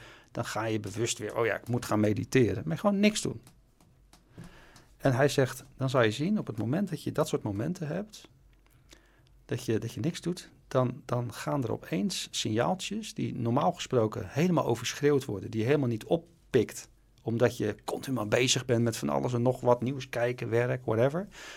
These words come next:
Maar van die hele subtiele signaaltjes uit jezelf, uit dat hele diepe binnenste van jezelf,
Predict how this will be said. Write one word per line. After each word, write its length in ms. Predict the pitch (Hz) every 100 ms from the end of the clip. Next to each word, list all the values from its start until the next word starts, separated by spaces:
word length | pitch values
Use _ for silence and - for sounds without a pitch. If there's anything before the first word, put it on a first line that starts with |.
| - -
Maar 100 | -
van 100 | 113
die 40 | 131
hele 140 | 202 214
subtiele 460 | - 127 - 202
signaaltjes 600 | 151 127 110 139 185 156 -
uit 260 | 151 214
jezelf, 520 | 214 - 117 - - -
uit 220 | 147 156
dat 140 | 131
hele 320 | - 160 147 117
diepe 260 | 151 -
binnenste 480 | 110 120 151 131 131
van 160 | 117 107
jezelf, 380 | 98 117 165